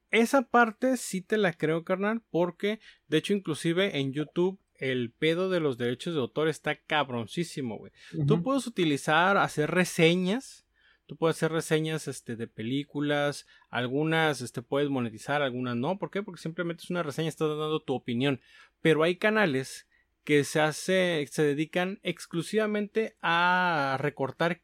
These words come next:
Speaker 1: clips, por ejemplo, ahorita de Franco Escamilla,
Speaker 2: Ujú.
Speaker 1: a recortar
Speaker 2: Ujú.
Speaker 1: clips de Franco Escamilla, todos los ponen en un video y los suben.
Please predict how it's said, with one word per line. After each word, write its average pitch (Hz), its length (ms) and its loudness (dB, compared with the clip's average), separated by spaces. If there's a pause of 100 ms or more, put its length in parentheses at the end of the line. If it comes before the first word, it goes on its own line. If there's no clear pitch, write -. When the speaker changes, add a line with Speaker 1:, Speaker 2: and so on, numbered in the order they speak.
Speaker 1:
clips, 226 300 0
por 165 160 0
ejemplo, 147 360 0 (300)
ahorita 151 160 -2
de 165 80 4
Franco 160 220 -2
Escamilla, 135 420 -2
Speaker 2:
Ujú. - 80 -4 (180)
Speaker 1:
a 151 120 4
recortar 160 460 6
Speaker 2:
Ujú. 156 120 -16
Speaker 1:
clips 220 420 2
de 151 160 2
Franco 170 320 0
Escamilla, 190 500 -2
todos 208 300 4
los 180 100 0
ponen 185 300 0
en 175 100 0
un 180 160 -2
video 190 380 0
y 180 80 -2
los 143 160 -4
suben. 180 280 -2